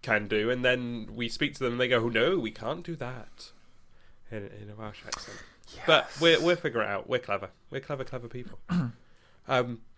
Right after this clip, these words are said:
Speaker 2: And if we have to rob a bank.
Speaker 1: <laughs> Well, we will. If this, this isn't admissible in court, I'm fairly sure.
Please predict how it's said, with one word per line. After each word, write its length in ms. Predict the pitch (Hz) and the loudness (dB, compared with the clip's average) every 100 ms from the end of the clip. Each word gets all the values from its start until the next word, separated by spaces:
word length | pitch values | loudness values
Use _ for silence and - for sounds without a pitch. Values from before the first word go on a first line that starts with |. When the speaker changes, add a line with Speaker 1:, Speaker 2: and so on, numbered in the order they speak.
| - - - - - | -20 -18 -16 -16 4
Speaker 2:
And 180 | 131 123 | 6 8
if 160 | 131 - | 6 6
we 80 | 127 | 4
have 180 | 117 - | 4 4
to 80 | |
rob 200 | 113 104 101 | 4 4 4
a 40 | |
bank. 380 | - 85 90 90 135 | 2 4 4 2 0
Speaker 1:
<laughs> 100 | 135 | 0
Well, 140 | 120 | 0
we 200 | 107 123 | 0 -2
will. 340 | 120 127 110 95 - - - - | 0 0 0 -4 -10 -20 -20 -8
If 180 | 117 | -4
this, 260 | 120 117 - - | -2 -4 -6 -8
this 200 | 127 107 | -8 -4
isn't 240 | 127 107 98 | -4 -4 -6
admissible 520 | 95 98 - 98 95 | -6 -6 -6 -6 -6
in 80 | 95 | -4
court, 280 | 104 92 98 | -4 -4 -6
I'm 60 | |
fairly 280 | 95 101 101 | -6 -4 -4
sure. 240 | 101 107 | -4 -6